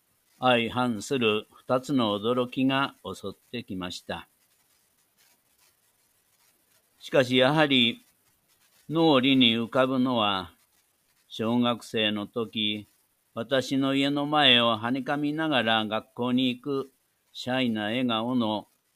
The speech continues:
A君でした。実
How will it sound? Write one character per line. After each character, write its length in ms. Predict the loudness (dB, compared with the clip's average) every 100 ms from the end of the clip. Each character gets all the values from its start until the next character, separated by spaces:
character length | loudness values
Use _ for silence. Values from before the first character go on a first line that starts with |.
| -4
A 220 | 0 0
君 340 | -2 -10 -10
で 120 | -10 -14
し 120 | -14
た。 240 | -18 -20 _ _ _ _ _ _ _ _ _ _ _ _ _ _ _ _ _ _ _ _ _ _ _ _ _ _ _ _ _ _ _ _ _ _ _ _ _
実 260 | -4 -4